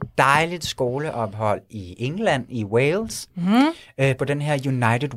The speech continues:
Speaker 1: World College of the Atlantic, hedder den skole.
Speaker 2: Det lyder
Speaker 1: Simpelthen, ikke?
Speaker 2: skønt.
Speaker 1: Øhm, og nu er folk så sure over, at den skole simpelthen er for dyr.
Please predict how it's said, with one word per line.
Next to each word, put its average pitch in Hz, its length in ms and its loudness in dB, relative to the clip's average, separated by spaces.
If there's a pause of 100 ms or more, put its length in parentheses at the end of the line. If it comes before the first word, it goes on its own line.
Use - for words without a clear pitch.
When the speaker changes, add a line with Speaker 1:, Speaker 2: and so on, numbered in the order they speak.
Speaker 1:
World 120 260 4
College 120 480 -4 (140)
of 113 140 -8
the 117 180 -8
Atlantic, 107 760 -4 (460)
hedder 92 280 0 (600)
den 92 160 -4
skole. 80 400 -12 (280)
Speaker 2:
Det 101 180 -2
lyder - 280 -8
Speaker 1:
Simpelthen, 202 260 0
ikke? 190 100 -4 (600)
Speaker 2:
skønt. 117 260 4
Speaker 1:
Øhm, 101 560 -6 (1120)
og 147 200 6
nu 180 360 6
er 156 100 2
folk 127 320 6
så 143 140 -2
sure 120 440 0
over, 104 380 0
at 113 160 -6
den 123 180 -2
skole 101 420 0
simpelthen 113 360 4
er 107 120 2
for 110 160 0
dyr. 95 320 -2